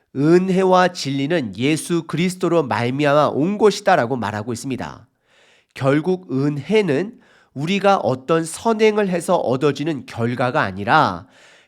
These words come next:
감사함으로 하나님의 뜻대로 살 수 있도록 마음의 변화를 위해 주어지는 것이 은혜가 됨을 기억하셔야 합니다. 오늘 본문은 크게 두 부분으로 구분해 볼 수 있습니다. 첫 번째는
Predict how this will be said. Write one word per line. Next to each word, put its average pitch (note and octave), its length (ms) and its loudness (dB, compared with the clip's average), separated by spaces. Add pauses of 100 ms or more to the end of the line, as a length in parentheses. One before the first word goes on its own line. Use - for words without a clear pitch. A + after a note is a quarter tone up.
감사함으로 F#3 1120 0
하나님의 F3+ 560 -2
뜻대로 B3 440 2
살 A#3+ 280 0
수 A#3+ 160 -6
있도록 F3 540 2 (300)
마음의 D3+ 600 0
변화를 F3+ 680 4
위해 F#3 180 6
주어지는 F3+ 600 2
것이 D#3 440 -2
은혜가 A#3+ 500 6
됨을 C#3+ 380 0
기억하셔야 C3 840 -4
합니다. A#2 460 -8 (960)
오늘 G#3 300 2
본문은 E3 540 0
크게 C#3+ 540 0
두 C#3+ 280 -2
부분으로 C#3+ 640 0
구분해 C3+ 380 -2
볼 A2+ 240 -6
수 A2+ 140 -10
있습니다. B2 600 -6
첫 D3+ 160 -10
번째는 E3 540 -2